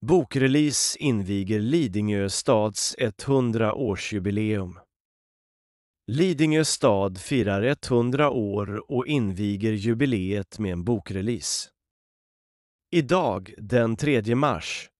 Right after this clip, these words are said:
släpps boken En resa genom tiden, Lidingö etthundra år på Lidingö stadsbibliotek. Boken, som är en gåva från Lidingö hembygdsförening,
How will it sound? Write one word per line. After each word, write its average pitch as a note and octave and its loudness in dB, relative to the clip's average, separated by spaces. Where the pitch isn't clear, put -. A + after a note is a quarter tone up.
släpps - -2
boken C3+ 0
En A2+ 0
resa A#2+ -2
genom G#2+ -2
tiden, G#2+ 0
Lidingö A#2 0
etthundra B2+ 0
år G2 0
på G#2 -4
Lidingö G2 -2
stadsbibliotek. F#2+ -6
Boken, A2+ 0
som - 0
är B2 4
en A#2 2
gåva C#3 2
från G#2+ -2
Lidingö G#2+ 0
hembygdsförening, G#2+ -2